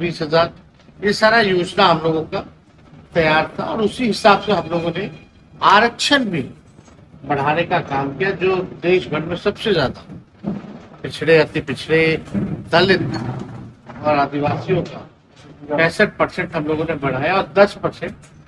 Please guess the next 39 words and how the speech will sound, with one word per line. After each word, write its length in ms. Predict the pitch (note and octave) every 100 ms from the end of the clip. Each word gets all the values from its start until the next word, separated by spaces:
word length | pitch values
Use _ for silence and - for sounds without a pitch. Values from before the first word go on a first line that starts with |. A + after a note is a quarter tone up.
| - D3+
as 200 | E3+ E3+
it 160 | -
is 120 | G#3+ A3 - - F3
ईडब्ल्यूएस 580 | F3 E3+ D3+ D3 C3 -
का 100 | E3+
हम 140 | E3+ C3+
लोगों 160 | C3
ने 100 | C3+
रखा। 320 | C3 A2+ - - - - - - - - - - - - - -
लेकिन 240 | C#3+ C#3+ F3
आप 180 | D#3+ D#3+
सब 160 | E3 D#3
लोग 140 | G3 -
जान 200 | F3+ F3+
रहे 120 | F3+
हैं 80 | F3
कि 140 | E3
क्या 160 | F#3 F3+
हुआ, 300 | D#3 E3 - - - - _ - - - -
जिसका 300 | D3+ - F#3
डर 240 | - F3+ F3
था, 220 | F3 D#3+ A#2 - -
हम 160 | C3
लोग 160 | D3 C3+
बार 200 | C#3 D3+
बार 120 | E3
चिल्लाते 460 | F#3 E3+ D#3 D#3 F#3
रहे, 180 | E3+ F3
अनुसूची 960 | F3 D#3 - - - - - - E3+
नौ 200 | D3+ D#3+
में 120 | E3 F3
इसको 220 | F3 E3
डालो, 300 | D3 D3+ E3+
शेड्यूल 680 | - D3+ D3+ D3+ C#3 C#3+ C#3+ - - - _ -
नाइन 300 | D3 F3+ G3
में 80 | G3
इसको 200 | F#3 -
डालना 340 | D3 C#3+ E3 G3
चाहिए 260 | F3+ C3+